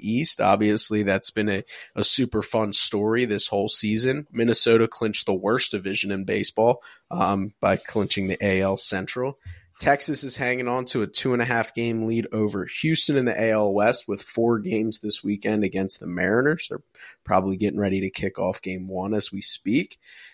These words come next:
Tampa Bay has the top wild card pr-, spot pretty much secured. Um, if they don't run down Baltimore, it looks like they're gonna be hosting the second wild card spot. Toronto sits a,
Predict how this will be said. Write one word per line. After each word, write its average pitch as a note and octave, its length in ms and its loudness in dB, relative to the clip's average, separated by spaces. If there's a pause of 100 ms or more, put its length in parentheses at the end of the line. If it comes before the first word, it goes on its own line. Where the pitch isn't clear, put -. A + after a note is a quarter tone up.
(100)
Tampa B2 360 0
Bay A#2 340 2
has A#2+ 200 -2
the G2+ 100 -6
top G2+ 360 -2
wild G2+ 340 2
card C3 380 -2
pr-, - 180 -8
spot - 420 2
pretty G2+ 180 -4
much G2+ 320 -2
secured. C#3 580 -4 (260)
Um, F#2 380 0
if F#2+ 160 -6
they F#2+ 160 0
don't F#2+ 280 -2
run G#2 200 0
down G2+ 240 2
Baltimore, G2+ 500 2
it - 80 -2
looks G2+ 200 -2
like G2 140 0
they're G2 120 0
gonna G2 160 0
be C#3 140 -6 (120)
hosting G2+ 420 0
the D#3 80 -2
second - 360 0
wild A2 280 2
card A#2+ 240 2
spot. A#2+ 380 2 (720)
Toronto A2+ 600 2
sits - 300 0
a, G#2 100 -14